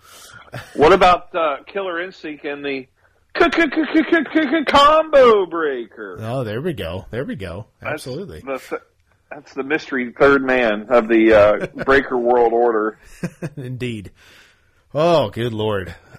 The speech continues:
Speaker 1: Um, all right, so here is my icebreaker.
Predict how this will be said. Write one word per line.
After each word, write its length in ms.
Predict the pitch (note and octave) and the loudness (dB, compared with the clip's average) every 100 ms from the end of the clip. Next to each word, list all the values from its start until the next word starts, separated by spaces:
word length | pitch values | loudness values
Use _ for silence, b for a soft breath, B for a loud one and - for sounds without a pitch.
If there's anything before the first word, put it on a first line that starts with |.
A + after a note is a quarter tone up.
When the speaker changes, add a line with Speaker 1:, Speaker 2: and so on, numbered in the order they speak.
| - | -4
Speaker 1:
Um, 720 | C3 C3 B2+ A#2+ A#2 G2 _ _ _ _ | 0 2 0 -4 -10 -18 _ _ _ _
all 100 | D#3+ | 0
right, 220 | E3 C3+ - | 0 -2 -4
so 360 | - F#3+ A#2 | -2 0 -2
here 260 | F#2+ D#3+ G3 | -6 -6 -6
is 320 | - C3 A2+ | -6 -8 -8
my 560 | A#2 A2 A#2 A#2 A#2+ - | -10 -8 -6 -6 -8 -12
icebreaker. 680 | A#2 C3 - - D2+ - - | -12 -10 -10 -12 -14 -16 -20